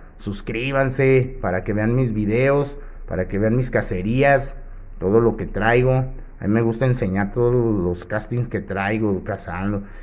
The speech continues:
Y voy a hacer un video especial después, que lo ando planeando, pero ahí después se los, se los voy a, a poner ese video.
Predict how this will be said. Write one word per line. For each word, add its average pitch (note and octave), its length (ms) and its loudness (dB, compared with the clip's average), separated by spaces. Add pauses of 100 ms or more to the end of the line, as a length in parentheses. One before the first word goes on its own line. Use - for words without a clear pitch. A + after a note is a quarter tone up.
(180)
Y B2+ 300 0
voy B2 180 4
a A#2+ 40 4
hacer B2 200 0
un C3+ 100 2
video A#2+ 240 2
especial B2 540 -2
después, C3 720 4
que F2+ 120 -6
lo F2 160 -4
ando A2 420 0
planeando, A#2+ 720 0 (520)
pero F2+ 220 -4
ahí G#2 80 -2
después A2 320 -2
se A#2+ 100 -2
los, G#2 200 0
se F#2+ 180 -6
los E2 480 -8 (160)
voy E2+ 240 -4
a, G2 400 -2 (380)
a - 80 -10
poner F#2+ 340 -4
ese G#2+ 200 -4
video. B2 500 0